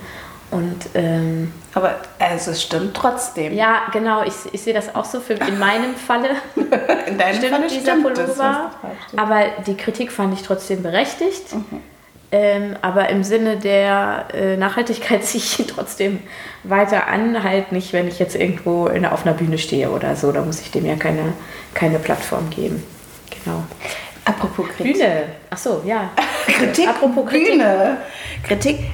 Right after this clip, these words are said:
Speaker 2: ähm, oh, ich hab auch so eine, so eine nette Nachricht bekommen. Ich, wir sind, sind wir zu kritisch miteinander? Gibt's grad zu viel Zoff? Also ich hab die, die Zeit
Speaker 1: Mhm.
Speaker 2: noch nicht gelesen. Ja, überhaupt im, im Leben.
Speaker 1: Ach
Speaker 2: Also
Speaker 1: so.
Speaker 2: du trägst diesen Pulli und es gibt, ähm, Kritik,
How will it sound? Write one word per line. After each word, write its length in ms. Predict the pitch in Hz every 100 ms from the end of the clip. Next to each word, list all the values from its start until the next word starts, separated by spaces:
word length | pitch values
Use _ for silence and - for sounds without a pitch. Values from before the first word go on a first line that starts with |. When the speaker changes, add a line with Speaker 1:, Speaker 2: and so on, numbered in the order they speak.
| -
Speaker 2:
ähm, 440 | 196 190 185 190 - - - -
oh, 60 | 175 170
ich 100 | 208
hab 160 | -
auch 60 | 160
so 100 | 185
eine, 320 | 180 170 170 - -
so 120 | -
eine 140 | 175 170
nette 300 | 180 180 190
Nachricht 400 | 175 220 - -
bekommen. 440 | - 175 165 196 - - - -
Ich, 280 | - - -
wir 120 | 202
sind, 200 | 214 294
sind 400 | - 196 202 262
wir 160 | 294 294
zu 180 | - 220
kritisch 420 | - 202 254 254
miteinander? 640 | 262 262 247 240 247 262 294 -
Gibt's 260 | - 208 -
grad 260 | 233 208 -
zu 160 | 226
viel 240 | 214 226 226
Zoff? 340 | - 202 - - -
Also 160 | 226
ich 100 | 196 220
hab 140 | 214
die, 140 | 214
die 300 | 202 - 202 196
Zeit 200 | 208 196
Speaker 1:
Mhm. 60 |
Speaker 2:
noch 80 | 214
nicht 220 | 202 202
gelesen. 380 | - 202 220 208
Ja, 120 | 190 220 202
überhaupt 420 | 202 190 220 -
im, 160 | - -
im 160 | - 196
Leben. 420 | 208 226 208 185 - - - -
Speaker 1:
Ach 60 | 208
Speaker 2:
Also 180 | 196 196 -
Speaker 1:
so. 60 | 196
Speaker 2:
du 80 | 208
trägst 280 | 220 208 -
diesen 240 | 196 196
Pulli 280 | 214 226 240
und 160 | 208 196
es 200 | 196 -
gibt, 360 | 202 - - -
ähm, 280 | 208 185 185
Kritik, 400 | 185 196 - 220